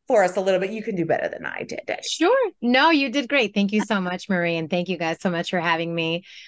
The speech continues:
Speaker 2: So to describe Vine Vegan for someone who's never come, um, I would love to blow your mind with delicious vegan food that you would never know is vegan. When we created the menu, and I say we royally, it was me.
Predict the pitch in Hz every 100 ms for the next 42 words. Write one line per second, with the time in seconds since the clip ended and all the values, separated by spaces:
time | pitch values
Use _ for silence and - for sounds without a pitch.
0 | - 262 240 254 233 294 311 269 262 226
1 | 240 226 226 226 220 220 208 208 202 208
2 | 208 202 196 185 190 190 175 196 254 -
3 | 208 202 190 185 - 208 202 196 202 202
4 | 208 202 202 208 196 190 185 170 160 165
5 | 196 196 _ - _ 185 196 190 208 202
6 | 190 202 214 190 180 190 180 - 190 175
7 | 175 175 180 185 175 180 175 175 170 165
8 | 165 160 170 165 156 175 202 233 196 196
9 | 196 208 220 - 214 190 190 185 180 175
10 | 175 175 165 160 160 - 165 165 - 170
11 | 160 160 160 151 160 156 156 147 143 160
12 | 160 160 151 196